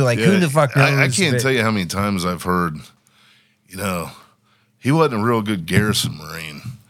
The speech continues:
Speaker 2: But my
Speaker 1: Ooh,
Speaker 2: God,
Speaker 1: man.
Speaker 2: you should have seen him over in Iraq and Afghanistan. He was the," <laughs> and I'm
Speaker 1: <laughs>
Speaker 2: like, "That's what we want."
Speaker 1: Yeah.
Speaker 2: Like, I want somebody that's gonna kick the door down and do s-, you know,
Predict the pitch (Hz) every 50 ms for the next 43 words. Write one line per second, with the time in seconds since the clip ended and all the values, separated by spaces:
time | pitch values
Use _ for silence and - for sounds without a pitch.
0 | _ _ _ _ _ _ _ _ - - 92 92 90 80 - 107 113 113 98 95
1 | 87 82 101 120 110 101 95 - 107 104 110 107 - - 101 98 92 92 92 98
2 | 98 98 92 92 92 95 95 95 90 92 98 98 95 90 95 98 98 90 82 -
3 | 101 104 104 98 87 - - - 98 85 85 95 110 98 87 82 80 - - -
4 | - - - - 107 110 127 151 - 107 165 147 135 123 123 - - - - -
5 | - - _ _ _ _ _ - 117 110 113 - - 117 101 98 - 101 104 101
6 | 98 101 117 135 170 170 147 107 - - 120 131 151 143 123 101 - _ _ _
7 | _ _ _ 104 101 - - 107 127 143 139 139 127 107 - - 120 120 123 107
8 | 90 87 87 92 95 104 98 90 87 92 92 - 92 90 90 90 90 - - 95
9 | 92 - - 95 107 98 90 90 92 95 87 82 80 82 85 95 107 101 85 90
10 | 92 90 - - - - _ _ - 104 92 82 85 90 95 101